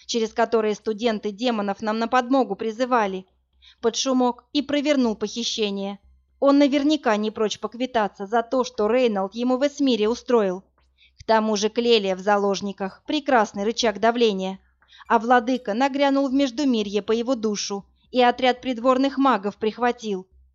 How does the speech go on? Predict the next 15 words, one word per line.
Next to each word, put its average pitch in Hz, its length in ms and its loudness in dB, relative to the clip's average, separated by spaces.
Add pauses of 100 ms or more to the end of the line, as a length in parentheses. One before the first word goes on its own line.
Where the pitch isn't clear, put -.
(280)
«Это 220 200 4
я 233 220 4
виноват», 185 560 -4 (340)
сокрушенно 220 720 0
выдавил 208 420 0
Дис. 190 360 -12 (260)
«Нужно 226 440 0
было 233 240 4
Клелию 220 420 2
проводить. 208 600 -2 (300)
Я 202 220 4
разыщу 220 460 0
её 185 380 -2
и 254 120 -4
спасу». 214 580 -2